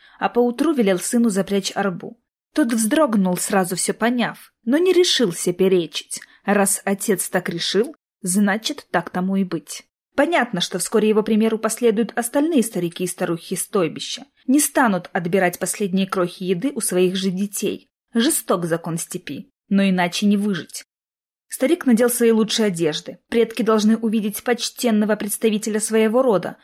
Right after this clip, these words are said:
а не безродного бродягу. Низко поклонился юрте, людям, наказал молодому шаману не позорить седин наставника и сел на арбу позади сына.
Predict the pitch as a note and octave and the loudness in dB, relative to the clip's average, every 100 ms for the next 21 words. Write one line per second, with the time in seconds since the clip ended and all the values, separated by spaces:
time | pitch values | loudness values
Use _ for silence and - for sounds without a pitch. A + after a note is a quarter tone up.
0 | _ G3+ G3+ G3 F#3+ G3+ F#3+ F#3 F3+ F3 | _ 2 4 4 2 2 2 0 0 0
1 | G3 F3+ F#3 D#3 - - _ A#3+ D#4 - | -2 0 0 0 -4 -20 _ 2 2 0
2 | A#3 - F#3+ F#3 F3+ - F3 E3 A#3+ - | -2 -2 0 0 -2 -4 -4 -4 -4 -6
3 | - - _ F#3+ A3 A#3 A#3 F#3+ G3+ G#3+ | -10 -10 _ -2 0 0 -2 0 -2 0
4 | A3 D4+ E4 C#4+ B3 G#3 G#3 G3+ G3+ F#3+ | 0 0 0 2 2 2 2 0 -2 0
5 | A#3+ B3+ A#3 A#3+ A#3+ G#3 F3+ E3 - F#3+ | 2 2 2 2 0 0 -2 -4 -8 -6
6 | F3 F3 F3+ F3 - E3+ E3+ E3 - - | -4 -2 -2 -4 -2 -2 -2 -6 -10 -14
7 | - _ - G#3+ - F4 F#4 C#4+ - F#3 | -20 _ -4 -2 2 2 2 2 2 0
8 | D#3+ G#3+ A#3 F#3 F3+ E3 - - E3 - | -2 -4 -2 -2 -2 -4 -4 -4 -6 -10